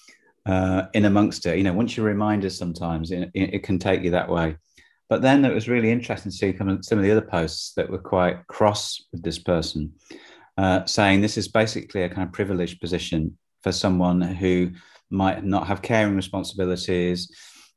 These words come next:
or, um, c-, can kind of say that, but then carry on their own life. Whereas there's a lot more, there's a lot of affect and emotion around these kinds of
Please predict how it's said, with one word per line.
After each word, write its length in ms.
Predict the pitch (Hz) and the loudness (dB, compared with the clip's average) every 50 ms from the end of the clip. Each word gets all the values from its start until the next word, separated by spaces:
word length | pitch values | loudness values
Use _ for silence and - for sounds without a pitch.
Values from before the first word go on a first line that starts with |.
| _ _ _ | _ _ _
or, 640 | 104 104 104 101 98 95 95 95 92 95 - - _ | -6 -2 -2 0 0 2 2 0 0 -2 -4 -6 _
um, 580 | 104 98 95 92 92 92 90 92 92 92 92 _ _ _ _ _ _ _ _ _ _ - | -4 -2 -2 -2 -2 -4 -4 -4 -6 -6 -10 _ _ _ _ _ _ _ _ _ _ -8
c-, 120 | - - - - - | -8 -8 -8 -6 0
can 140 | 120 110 | 0 0
kind 140 | - - 110 | 2 2 2
of 60 | 107 | 2
say 240 | - - 113 104 101 | 2 2 2 2 4
that, 200 | 95 95 95 - | 4 2 2 2
but 80 | 104 98 | 2 0
then 160 | 101 92 95 | 0 0 0
carry 260 | 92 101 95 92 92 | 0 0 0 2 2
on 220 | 92 90 92 92 92 | 0 -2 -4 -4 -4
their 120 | 90 92 | -4 -2
own 120 | 90 90 | -2 -2
life. 320 | 92 92 90 90 85 87 - | -2 -2 -2 -4 -6 -8 -6
Whereas 260 | - 98 95 98 95 | -4 -2 -2 -2 -2
there's 120 | - 117 113 | -4 -2 -2
a 40 | 123 | 0
lot 200 | 143 151 - 110 | 0 0 0 0
more, 240 | 113 117 113 110 | 0 0 0 -2
there's 200 | - - 107 101 | -4 -6 -10 -8
a 60 | 110 110 | -6 -4
lot 140 | 135 135 | -4 -4
of 120 | 78 - - _ | -6 -8 -8 _
affect 460 | 101 107 107 - 101 - - - - | -10 -10 -6 -6 -6 -6 -6 -6 -4
and 80 | 95 92 | 0 2
emotion 400 | 90 95 104 117 117 - - 92 | 4 4 4 2 2 -2 -4 -2
around 280 | 87 87 85 85 85 | -2 -2 -2 -2 -2
these 200 | 85 87 85 85 | -2 -2 -4 -6
kinds 260 | - - 90 87 87 85 | -4 -2 -2 -2 0 -2
of 160 | 85 82 | -4 -6